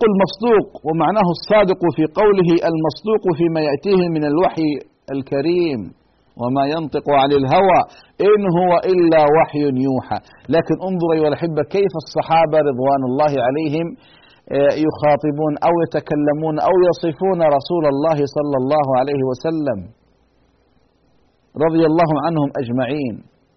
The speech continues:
رضي الله عنهم أجمعين. لقد ضربوا أروع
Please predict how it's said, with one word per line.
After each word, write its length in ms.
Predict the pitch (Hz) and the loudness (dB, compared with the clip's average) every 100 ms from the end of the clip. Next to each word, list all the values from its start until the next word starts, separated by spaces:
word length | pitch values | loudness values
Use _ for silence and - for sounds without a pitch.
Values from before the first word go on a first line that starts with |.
| _ _ _ _ _ _ - 151 | _ _ _ _ _ _ -4 -2
رضي 180 | 175 175 | 2 0
الله 200 | 156 175 156 165 | 2 0 0 -4
عنهم 200 | 165 147 151 | -6 -4 -6
أجمعين. 440 | 131 143 135 156 139 | -6 -6 -6 -4 -4
لقد 180 | 139 135 139 | -4 -4 -2
ضربوا 300 | 165 147 147 - | 0 0 0 0
أروع 240 | 151 147 | 0 0